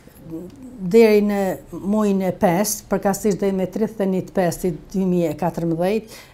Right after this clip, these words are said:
i kemi pranu edhe njëqind e njëzet e tri land me dyqind e njëzet e për, njëzet persona, dhe gjatë kësaj periudhe pesë mujore janë kryer njëqind e njëzet land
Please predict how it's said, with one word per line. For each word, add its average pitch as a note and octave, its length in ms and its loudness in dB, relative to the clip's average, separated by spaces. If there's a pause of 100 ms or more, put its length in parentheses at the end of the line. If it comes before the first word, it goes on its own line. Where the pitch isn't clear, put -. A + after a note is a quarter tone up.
(180)
i F#3 160 -2
kemi G3+ 400 2
pranu G3 400 0
edhe F3 160 0
njëqind G#3 320 0
e G#3+ 140 2
njëzet F#3+ 340 0
e F3 80 0
tri F3+ 240 0
land F3+ 460 0 (420)
me F#3 80 -2
dyqind G#3 320 0
e G3+ 80 0
njëzet F#3 400 -2
e E3 80 0
për, F#3 200 -4 (120)
njëzet F3+ 640 0
persona, F#3 540 2 (520)
dhe F#3 200 0 (100)
gjatë A3+ 320 -2
kësaj G#3+ 260 4
periudhe G3+ 480 2
pesë A3 320 0
mujore F#3+ 460 0
janë G3 240 -2
kryer G#3+ 160 0
njëqind A3 320 -2
e F#3+ 100 -2
njëzet F3+ 380 -2
land G#3 300 -2